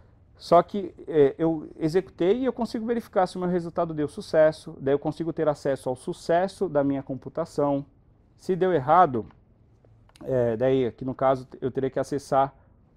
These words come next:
o meu caso de falha. Então eu vou executar aqui esse trecho de código e a gente vai ver se ele funciona ou não.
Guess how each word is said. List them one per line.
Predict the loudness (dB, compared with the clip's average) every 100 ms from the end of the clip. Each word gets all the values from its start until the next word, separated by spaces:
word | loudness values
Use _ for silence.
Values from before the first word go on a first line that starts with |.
| -10
o |
meu | -6 -2
caso | -2 -4
de | -6
falha. | 0 4 4 2 -2 -8 _ _ _ _ _
Então | -6
eu | -2
vou | 2
executar | 2 0 -2 -4
aqui | -2
esse | -8 -10
trecho | -8 -8 -8
de | -12
código | -2 2 2 0 -10 -16
e | -8
a | -4
gente | -4
vai | -2 -4
ver | 0 0 0 -8 _ _ _ -20
se | _ -8
ele | -6
funciona | -6 -10 -6 -4 -4
ou | -4
não. | -6